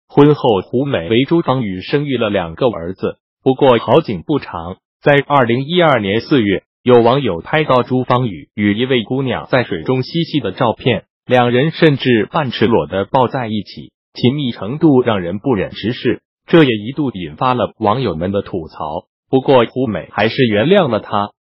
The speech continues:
但朱芳雨依旧死心不改，又多次偷吃。这次胡美忍无可忍，最后在二零一三年五月，朱芳雨和胡美秘密协议离婚。离婚后，胡美也发了声明：“我曾经试着去原谅，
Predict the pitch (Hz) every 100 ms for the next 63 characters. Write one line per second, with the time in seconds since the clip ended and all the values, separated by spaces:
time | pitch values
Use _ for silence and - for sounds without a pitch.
0 | _ _ 135 127 123 165 180 135 131 85
1 | 80 170 175 135 117 - 98 - 139 143
2 | 131 - 87 73 - 151 123 165 165 -
3 | 117 160 165 - 113 113 _ _ - 165
4 | - 139 - 147 170 90 92 92 80 90
5 | 123 - 123 101 73 _ _ _ 151 135
6 | 170 151 131 104 - 127 110 110 165 165
7 | 147 135 110 120 90 92 110 - _ _
8 | - 165 160 135 127 95 92 - 120 -
9 | 143 135 78 180 156 120 104 95 120 127
10 | 92 107 - 120 _ _ - 139 175 143
11 | 147 143 123 95 - 123 135 87 85 85
12 | - 151 147 123 135 139 87 82 - _
13 | _ 110 107 104 113 127 131 170 131 117
14 | - 240 131 82 92 95